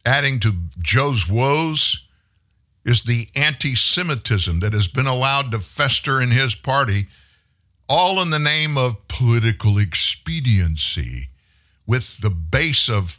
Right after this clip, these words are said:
who they call themselves, progressive. They're in full revolt over the Biden regime's stance on Israel's military, military campaign against Hamas in Gaza.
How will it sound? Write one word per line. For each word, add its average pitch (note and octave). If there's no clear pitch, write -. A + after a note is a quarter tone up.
who A#2+
they B2+
call F2
themselves, E2+
progressive. F#2+
They're C#3+
in A2+
full F3+
revolt C3
over B2
the A2+
Biden C3
regime's A#2+
stance C3
on G2+
Israel's A2
military, G#2
military A2
campaign G2+
against F#2+
Hamas G2
in E2
Gaza. E2